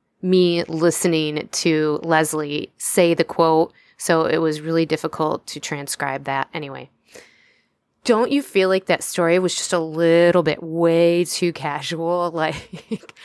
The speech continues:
"Yo, I'm your dad. Wanna have lunch?" "Uh, sure, yes, that sounds great. Let's do that." "Where have you been? Why do you have the money to buy a Lincoln, but you can't pay child support?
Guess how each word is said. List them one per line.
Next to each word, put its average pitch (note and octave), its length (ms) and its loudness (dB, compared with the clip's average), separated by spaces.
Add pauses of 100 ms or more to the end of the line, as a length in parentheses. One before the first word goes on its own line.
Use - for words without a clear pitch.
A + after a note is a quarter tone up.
(260)
"Yo, F#3+ 300 4
I'm F3 180 2
your D#3+ 160 -2
dad. D#3+ 600 4
Wanna E3+ 220 0
have E3 180 -2
lunch?" E3 460 -4 (420)
"Uh, F#3 320 4
sure, G#3 380 0
yes, E3 340 2
that - 160 2
sounds E3+ 300 0
great. E3 340 0 (320)
Let's E3 240 -2
do E3 140 -2
that." D3 240 -4 (840)
"Where D#3+ 200 -2
have D#3+ 140 0
you G3 140 4
been? F#3 400 2 (500)
Why D3+ 160 0
do D#3+ 80 -2
you F3 80 2
have F3 120 0
the F#3 80 2
money F3 280 2
to F3+ 120 0
buy E3+ 160 4
a F3 100 2
Lincoln, F3+ 380 0
but - 140 -4
you F3 120 -2
can't - 320 -10
pay F3 140 0
child A3+ 340 2
support? D3 500 -2